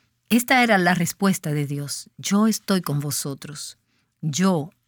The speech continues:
estaré contigo". Permítanme darles algunos ejemplos. En Génesis capítulo veintiséis, leemos cómo Isaac se movía de un lado a otro, tratando de mantener a su familia en medio de una hambruna y de contiendas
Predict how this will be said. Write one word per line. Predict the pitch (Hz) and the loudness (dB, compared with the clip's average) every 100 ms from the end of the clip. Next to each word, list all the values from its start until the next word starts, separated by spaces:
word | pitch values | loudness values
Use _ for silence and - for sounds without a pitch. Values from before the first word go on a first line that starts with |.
| _ - | _ -8
estaré | 151 - 151 151 | -6 -4 -4 -4
contigo". | - 151 - 139 151 - - _ _ _ _ _ _ - | -4 -6 -6 -8 -10 -14 -20 _ _ _ _ _ _ -4
Permítanme | 202 349 415 392 226 | 0 0 0 2 4
darles | 208 214 214 | 4 4 2
algunos | 175 165 170 180 | 0 0 -2 -2
ejemplos. | 127 - 117 - - - _ _ - | -4 -6 -10 -12 -16 -16 _ _ -4
En | 165 | 2
Génesis | 202 233 175 156 151 | 4 6 4 0 -4
capítulo | 156 165 175 208 | -2 -2 0 2
veintiséis, | 196 202 202 190 262 247 - - _ _ _ _ - | 4 4 4 2 2 2 0 -8 _ _ _ _ -2
leemos | 185 285 427 370 - - | 2 2 0 -2 -4 0
cómo | 247 330 | 0 2
Isaac | 302 - 262 180 175 | 2 4 4 4 2
se | - | 0
movía | 180 185 208 190 | 2 2 4 4
de | 160 | 4
un | 175 | 2
lado | 170 165 151 | 2 2 2
a | |
otro, | 143 147 - 135 | 0 -2 -6 -6
tratando | 180 220 214 190 | -2 2 4 4
de | 190 | 2
mantener | 165 165 160 143 | 2 0 -2 0
a | 175 | -2
su | 185 | -2
familia | 175 190 175 151 151 127 | 0 0 2 0 0 -2
en | 160 | -2
medio | 156 196 175 151 | 0 2 2 0
de | 147 | 0
una | 147 185 | 2 2
hambruna | 175 160 208 262 196 | 2 2 4 4 2
y | 165 | 2
de | 151 | -2
contiendas | 151 151 208 302 302 220 220 | -2 -2 0 0 2 2 0